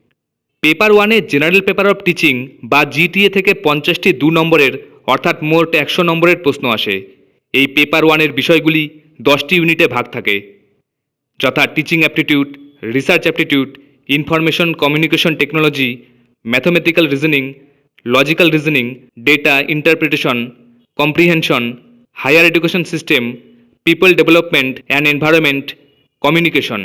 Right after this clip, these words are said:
এই দশটি ভাগে পেপার ওয়ানের সিলেবাসকে ভাগ করা হয়েছে, আর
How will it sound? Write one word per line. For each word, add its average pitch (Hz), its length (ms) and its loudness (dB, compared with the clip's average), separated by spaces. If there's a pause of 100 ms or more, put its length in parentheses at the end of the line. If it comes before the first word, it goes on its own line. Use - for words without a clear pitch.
(960)
এই 143 120 4 (100)
দশটি 139 280 2
ভাগে 170 280 2 (360)
পেপার 180 300 2
ওয়ানের 185 340 2
সিলেবাসকে 165 520 0
ভাগ 127 180 -4
করা 135 140 2
হয়েছে, 110 320 0 (560)
আর 131 140 2